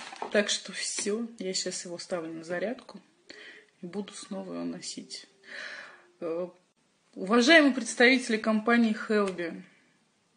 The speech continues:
я не ожидала, что у вас такое отношение к клиентам,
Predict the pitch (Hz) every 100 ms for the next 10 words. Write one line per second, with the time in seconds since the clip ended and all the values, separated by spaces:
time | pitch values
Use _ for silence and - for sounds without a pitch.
0 | _ _ _ _ _ - 185 214 233 220
1 | 202 180 185 190 202 185 180 - - 175
2 | 175 160 - - - _ 175 185 185 -
3 | 175 175 185 170 180 185 - 190 175 170
4 | - 185 175 214 269 262 202 190